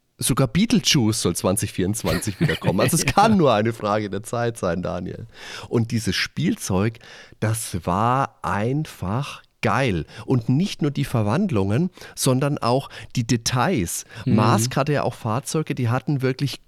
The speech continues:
Speaker 1: Gummireifen, was nicht selbstverständlich damals war. Oder die Fahrzeuge hatten Sicherheitsgurte. Man konnte die Türen öffnen. Das ist schon wirklich hoher Detailgrad gewesen.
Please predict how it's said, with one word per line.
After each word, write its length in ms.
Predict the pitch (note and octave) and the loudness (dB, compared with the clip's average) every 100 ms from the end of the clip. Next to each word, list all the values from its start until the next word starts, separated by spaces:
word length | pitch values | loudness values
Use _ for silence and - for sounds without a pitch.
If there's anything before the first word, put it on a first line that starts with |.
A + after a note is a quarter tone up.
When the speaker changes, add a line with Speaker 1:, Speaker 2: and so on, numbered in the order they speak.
| - | -2
Speaker 1:
Gummireifen, 1120 | D3+ A#3 D#4 A#3 A#2 F#2 D#2+ D2+ - C#2 C2+ | 2 4 6 4 2 0 0 0 -4 -8 -4
was 200 | - G#2 | -2 0
nicht 220 | B2 C#3 - | 2 0 0
selbstverständlich 920 | A3 A#3 - B2 A2 G2+ F2+ F2 - | -2 -2 -2 -4 -2 -2 -2 -6 -4
damals 520 | D2 D2 C2 D2 - | -2 -2 -2 -6 -6
war. 220 | - - - _ - - - | -8 -8 -10 _ -18 -16 -4
Oder 200 | A2+ A#2+ | 0 0
die 120 | B2 | 0
Fahrzeuge 580 | - A2+ C3+ - C3+ B2 | 0 0 0 -2 -2 -2
hatten 180 | C3 C3 | -2 -2
Sicherheitsgurte. 1300 | - A#3+ - E4+ F#3+ A#2+ - - F#2 E2 - C2+ B1 - _ _ _ | -2 -2 0 2 2 0 -2 -2 0 0 -4 -8 -10 -18 _ _ _
Man 180 | A2+ B2+ | -2 0
konnte 300 | D3 E3 D#3 | 0 0 -2
die 160 | - - | -6 -6
Türen 480 | - F#3 A3+ D4 B3+ | -2 2 4 4 2
öffnen. 520 | G2 F2+ - D2 C2+ - - - | 0 -2 -4 -6 -6 -8 -18 -10
Das 200 | - G2 | -4 -4
ist 180 | - D#3 | -2 0
schon 260 | - G3 C3 | 2 2 2
wirklich 480 | B2 - F#3+ - - | 0 -2 -4 -2 -2
hoher 220 | G#2 D3+ | 0 0
Detailgrad 800 | F#3 - D#3+ F#3 G#3 A2+ F2 - | -2 -2 0 0 0 -2 -2 -4
gewesen. 540 | D2+ G1+ B1 - - | -8 -6 -8 -8 -12